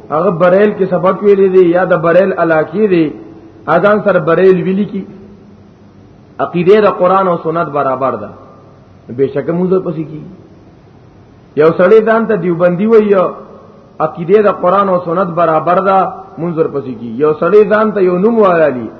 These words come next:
زه دیوبندي یم، او یا زه بریلی یم، یا پلان کې، پلان کې. د ده ټول کار، کریکټر د قرآن او سنت خلاف، عقاید د قرآن او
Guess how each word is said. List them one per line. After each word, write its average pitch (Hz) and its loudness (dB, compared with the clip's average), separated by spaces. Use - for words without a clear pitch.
زه 180 0
دیوبندي 180 2
یم، 208 4
او 156 2
یا 180 0
زه 196 0
بریلی 180 2
یم، 208 2
یا 185 0
پلان 175 -2
کې، 202 2
پلان 165 -2
کې. 156 -2
د 160 2
ده 208 4
ټول 214 4
کار، 190 0
کریکټر 170 -4
د 139 -2
قرآن 175 0
او 160 0
سنت 156 -2
خلاف، 143 0
عقاید 170 0
د 156 -2
قرآن 160 0
او 147 -4